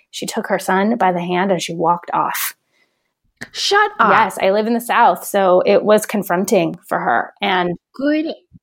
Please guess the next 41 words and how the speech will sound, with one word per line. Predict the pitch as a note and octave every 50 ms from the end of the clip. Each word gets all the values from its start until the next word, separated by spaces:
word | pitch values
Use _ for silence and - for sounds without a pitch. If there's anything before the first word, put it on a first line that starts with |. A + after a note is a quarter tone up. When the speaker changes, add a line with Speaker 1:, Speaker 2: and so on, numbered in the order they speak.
| _ _ _ _ - E3
Speaker 2:
God. | - G#3 G3 F3 B2+ -
Speaker 1:
she | - - A#3+
walked | A3+ A3+ A#3 A#3+ C#4+
off. | C#4 B3 - -
And | A#3 A3+ G#3+ F#3 - - - -
I | - G3+
had | G3+ G#3 G#3 G3+
that | B3 B3+ - B3+
moment | C#4 D#4 D#4+ D4 A#3+ G#3+
of, | -
like, | G#3+ G3+ F#3+ F#3 F#3 - - _ _ _ _ _ _ _ _ _ _ _ _
"See, | _ - - - G#3+ C4 D#4 D#4 D4 - _ _ _ _ _ _ _ -
this | - F3+ F3+ G#3+
is | G#3+ G#3+
a | B3
sign | A#3+ A#3+ - G3 F#3+ F#3 F3+ F3+ F3 F3 F#3 - - -
I | - -
should | - - - F3+ F3+
quit. | - - - - - _ - - - - _ _ _ _ _ _ _ _ _ -
I | - E3
should." | F3 - - F3+ F3 E3+ - - -
Speaker 2:
You're | E3+ F#3 F#3 F#3
sinning. | F3 - - - G#3 G3 F#3+ F#3+ F3+ E3 D3 D3 C#3+ C3+ - _ _ _ _
You | - F#3+ G3+ G3
are | G3+ F#3 F3+ F3+ - -
a | G#3 G#3
sinful, | F#3+ - - - - A3 G#3 G3+ G3+ G3 - A3+ A3+ A3 A3 A3 A3 - -
sinful | - - - A3 G3 F#3+ F#3+ - - G3 F#3 F3 F3 F3 E3+ E3+ F3 E3+ - _ _ _ _
little | F3 F3 E3+ E3+ E3+
girl. | D#3 D#3+ D3+ C3+ B2+
Speaker 1:
Yeah. | A2+ F#2+ - -
And | F#3 G#3+ G#3
this | G#3 G#3+ G#3 B3+
is | A3+ G3 A3+
not | G#3 G3+ G#3
gonna | - C4 C4 C4+ B3+
work. | A3 G3+ G3 G3 G3 G3 - -
And | G#3 G3 F#3
I | F3 F3+ F#3
need | F#3+ F#3+ F#3+ F#3+ F3+ F#3
to, | - - G3 F3 F3 F3 -